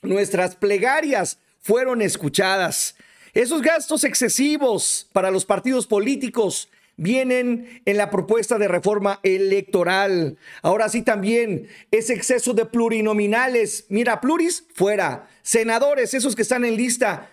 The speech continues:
también. No solamente reducción, tratar de eliminarlos. Que si usted quiere que una persona sea, eh, su representante ante, eh, el, en el Senado o se-, que sea diputado federal, que se lo gane a pulso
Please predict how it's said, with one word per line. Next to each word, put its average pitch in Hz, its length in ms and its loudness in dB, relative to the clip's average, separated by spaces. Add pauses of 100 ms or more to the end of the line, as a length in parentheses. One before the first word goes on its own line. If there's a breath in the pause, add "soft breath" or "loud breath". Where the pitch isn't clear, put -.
también. 202 640 -2 (100)
No 185 120 -2
solamente 269 420 0
reducción, 214 720 -2 (160)
tratar 185 440 0
de 349 120 0
eliminarlos. 220 1080 0 (220 soft breath)
Que 170 160 0
si 170 120 -4
usted 285 540 0 (120)
quiere 226 320 0
que 190 280 -2
una 233 180 0
persona 214 360 0
sea, 208 460 0 (260 soft breath)
eh, 175 200 2
su 190 160 0
representante 202 880 0
ante, 175 720 -2 (160 loud breath)
eh, 165 580 0
el, 160 600 0
en 185 120 0
el 180 140 -2
Senado 233 480 0
o 185 140 0
se-, 165 100 -4
que 151 140 -2
sea 214 160 2
diputado 208 420 0
federal, 185 420 0 (220 loud breath)
que 208 140 2
se 226 160 0
lo 226 100 2
gane 302 400 0
a 208 140 0
pulso 269 680 0